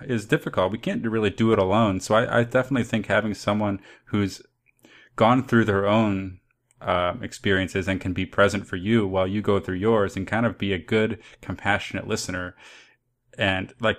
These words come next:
you know, I think so you can do therapy as well. Everyone needs to kind of go through their own therapy if they wanna safely navigate their emotional world and growth and stuff like that. It's really good for you.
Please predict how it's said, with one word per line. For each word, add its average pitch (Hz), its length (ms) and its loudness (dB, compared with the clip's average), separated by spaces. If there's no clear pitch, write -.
you 110 140 0
know, 98 140 -8
I 104 100 -2
think 123 240 0
so - 180 0
you 104 120 0
can 113 140 0
do 107 140 2
therapy 101 400 0
as 87 140 -2
well. 95 160 4
Everyone 110 420 2
needs 104 160 -4
to - 80 -10
kind 95 180 0
of 90 80 -4
go 95 160 0
through 98 220 -2
their 92 140 -2
own 92 140 -4
therapy 92 400 -4
if 87 100 -8
they 101 80 2
wanna 98 200 0
safely 92 360 -4
navigate 90 580 -2
their 98 240 4
emotional 92 480 -2
world 90 320 0
and 90 200 -6
growth 92 360 0
and 95 140 -8
stuff - 180 -6
like 98 140 -6
that. 98 180 0
It's 107 140 -6
really 147 160 0
good 107 160 -2
for 92 180 -4
you. 90 180 -2